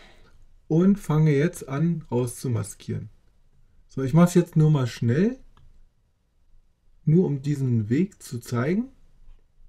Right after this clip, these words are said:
Und würde jetzt also natürlich diese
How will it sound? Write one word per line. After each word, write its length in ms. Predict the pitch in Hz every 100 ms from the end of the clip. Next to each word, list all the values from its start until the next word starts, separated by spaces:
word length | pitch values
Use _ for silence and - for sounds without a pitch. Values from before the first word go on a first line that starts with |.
| _ _ _ _ _ - - _ _ _
Und 160 | 131 123
würde 180 | 151 160
jetzt 180 | 156 -
also 260 | 143 143
natürlich 580 | 135 120 - 165 196 -
diese 500 | - 143 147 143 135